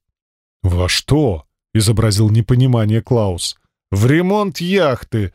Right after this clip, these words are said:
стоившей мне половину гонорара", фыркнул Бюлов. "Ну, во-первых, заказчик, насколько мне известно, полностью возместил эти затраты,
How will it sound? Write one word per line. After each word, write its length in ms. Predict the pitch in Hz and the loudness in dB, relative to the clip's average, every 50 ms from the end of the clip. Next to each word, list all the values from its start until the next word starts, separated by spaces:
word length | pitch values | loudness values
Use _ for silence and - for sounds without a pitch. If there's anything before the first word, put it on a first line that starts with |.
| _ _ - | _ _ -8
стоившей 680 | - - - - 220 226 226 202 135 - - - 127 | -8 -6 -2 0 0 0 0 -2 -2 -4 -2 0 0
мне 220 | 117 117 120 120 113 | 0 2 0 0 -2
половину 680 | - - 151 143 147 147 147 143 170 214 208 175 139 | -2 0 0 2 2 2 0 0 -2 -4 -4 -4 -2
гонорара", 800 | 117 113 139 147 156 151 135 120 123 120 120 113 113 107 101 - _ _ _ _ _ - | 0 0 0 0 0 0 0 0 0 -2 -2 -2 -2 -4 -4 -6 _ _ _ _ _ -2
фыркнул 480 | - 139 135 107 - - 120 120 117 | 0 0 0 0 0 0 2 2 2
Бюлов. 480 | 107 110 117 117 104 98 90 - _ _ _ _ _ _ _ _ _ _ _ _ _ _ - | 2 2 2 2 2 -2 -4 -6 _ _ _ _ _ _ _ _ _ _ _ _ _ _ 0
"Ну, 320 | 113 190 285 294 277 - _ _ _ - | 2 2 2 0 -2 -4 _ _ _ -4
во-первых, 540 | 123 113 95 - - 127 165 190 208 185 | -4 -2 -2 0 -2 0 0 0 -2 -2
заказчик, 680 | 175 - 156 123 - - 120 127 127 - - 220 - - | -2 -2 -2 -4 -2 -2 -2 0 0 0 -2 -4 -6 -6
насколько 460 | 196 220 202 - - 220 208 - 202 196 | -4 -4 -4 -2 -2 -4 -2 -2 -2 -2
мне 180 | 202 202 202 | 0 0 0
известно, 520 | 190 156 190 202 190 - - 185 180 151 - _ _ _ _ _ | 0 0 0 -2 -2 -2 -2 -2 -4 -4 -6 _ _ _ _ _
полностью 560 | - 117 113 110 107 117 - - - - 165 | -2 0 0 2 0 -2 -2 -4 -2 -2 -2
возместил 840 | 160 170 170 147 151 190 220 208 - - - - 277 208 104 80 _ - | 0 0 -2 0 0 0 0 0 -2 -4 -2 -2 0 0 -2 -4 _ -2
эти 240 | - 110 104 - 117 | -2 -2 0 0 0
затраты, 680 | 101 113 143 135 - - 113 92 87 - 92 85 | 2 2 0 0 -2 -2 -2 -2 -4 -6 -8 -10